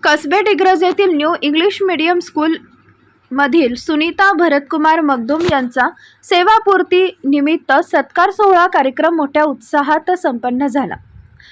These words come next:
तीस वर्षाच्या प्रदीर्घ सेवानंतर नुकत्याच त्या निवृत्त झाल्या, त्यानिमित्त सत्कार सोहळा कार्यक्रम झाला.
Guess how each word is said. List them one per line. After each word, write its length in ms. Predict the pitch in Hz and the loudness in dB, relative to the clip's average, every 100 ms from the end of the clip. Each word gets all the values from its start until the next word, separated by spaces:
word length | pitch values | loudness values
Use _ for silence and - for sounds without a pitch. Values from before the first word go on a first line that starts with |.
| - - | -12 -2
तीस 200 | 392 440 | 0 2
वर्षाच्या 500 | 440 427 - 403 427 | 2 2 0 2 2
प्रदीर्घ 460 | 339 294 359 370 | 0 0 0 0
सेवानंतर 760 | 381 381 311 269 349 359 320 349 | 0 0 0 2 0 0 0 0
नुकत्याच 500 | 330 269 - 320 339 | -2 -4 -2 -2 0
त्या 120 | 349 | -2
निवृत्त 460 | 349 277 262 285 349 | 0 -2 -2 -2 -2
झाल्या, 380 | 311 302 269 302 | -2 -2 -2 -2
त्यानिमित्त 600 | 302 254 247 254 330 330 | -2 -2 -4 -6 -4 -4
सत्कार 500 | 339 277 - 262 269 | -2 -6 -4 -4 -4
सोहळा 400 | - 254 277 370 | -4 -2 0 0
कार्यक्रम 480 | 339 226 220 247 254 | 0 -4 -4 -6 -4
झाला. 280 | 269 190 | -4 -6